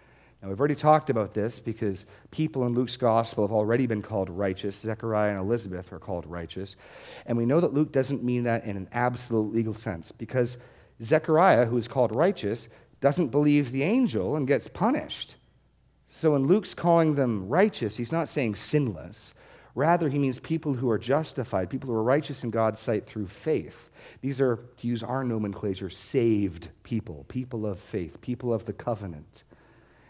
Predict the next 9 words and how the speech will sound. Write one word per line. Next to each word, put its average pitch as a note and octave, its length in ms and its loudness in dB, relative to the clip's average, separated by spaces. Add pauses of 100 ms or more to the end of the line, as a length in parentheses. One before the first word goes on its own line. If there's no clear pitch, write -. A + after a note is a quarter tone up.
And G2+ 100 -8
Simeon B2 560 2
is, G#2 220 -4 (280)
is G#2+ 140 -6
a A2 40 -4
believer A#2 640 0
in A2 100 0
God's G#2 380 2
revelation. B2+ 880 -2